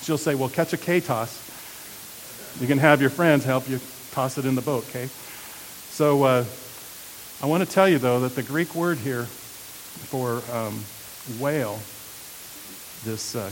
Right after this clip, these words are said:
katos, which Jesus used, means a sea monster. It could mean a whale, and it also means a huge fish.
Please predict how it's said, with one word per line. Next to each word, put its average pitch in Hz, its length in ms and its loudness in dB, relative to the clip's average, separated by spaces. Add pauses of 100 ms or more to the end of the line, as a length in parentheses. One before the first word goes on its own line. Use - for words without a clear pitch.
(140)
katos, 131 640 0 (100)
which 117 260 -6
Jesus 123 440 -2
used, 123 420 -2 (840)
means 135 760 4 (340)
a 113 80 -4
sea - 380 0
monster. 160 600 2 (600)
It 120 100 -6 (280)
could 120 160 -4
mean 139 160 4
a 160 60 6
whale, 139 440 4 (160)
and 123 120 -2
it 117 100 -2
also 123 320 -4
means 117 360 -2 (140)
a 113 40 -8
huge 110 500 -8
fish. - 600 -12